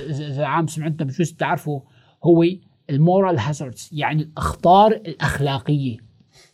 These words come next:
واللي هو وشفناها بواحدة من الأفلام. إذا بتشوف واحدة من الأفلام المهمة بأمريكا، مو وول ستريت، الثانية بيك شورت، حكوها بشكل أو بآخر، آه، إنه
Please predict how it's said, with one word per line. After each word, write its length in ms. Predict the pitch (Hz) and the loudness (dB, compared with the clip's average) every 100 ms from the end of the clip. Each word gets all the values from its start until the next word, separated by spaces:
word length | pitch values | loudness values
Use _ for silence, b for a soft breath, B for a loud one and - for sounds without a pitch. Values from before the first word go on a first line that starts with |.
| b _ _ - | b _ _ -8
واللي 260 | 143 147 147 | 0 6 8
هو 220 | 220 151 107 - b b b b b b - | 8 6 0 -12 b b b b b b 0
وشفناها 460 | 147 190 190 202 | 2 4 6 6
بواحدة 340 | 170 160 151 165 | 6 4 4 2
من 80 | |
الأفلام. 500 | 160 147 - 170 151 | 2 -2 -2 -2 -2
إذا 160 | 143 147 | -2 -4
بتشوف 520 | 135 - 143 202 - | -4 -8 0 0 2
واحدة 220 | 185 151 | 0 0
من 60 | 151 | -2
الأفلام 380 | 147 - 175 156 | -4 -4 -2 0
المهمة 340 | 143 165 160 | 2 2 2
بأمريكا، 520 | 139 131 147 175 165 | 0 -4 -2 -2 -4
مو 120 | 143 165 | 2 4
وول 200 | 185 165 | 4 2
ستريت، 320 | - 147 - | -4 -6 -6
الثانية 340 | - 160 156 | -4 0 0
بيك 220 | 131 143 | 0 -2
شورت، 420 | - 156 156 143 139 b b | -2 0 0 -2 -8 b b
حكوها 420 | - 131 - 185 | -8 -2 4 6
بشكل 380 | 147 127 135 139 | 4 0 -8 -10
أو 120 | 127 | -12
بآخر، 360 | 131 139 127 123 b b b b b - | -10 -8 -10 -14 b b b b b -14
آه، 220 | 139 127 | -10 -4
إنه 480 | 160 143 139 135 | -2 0 -2 -2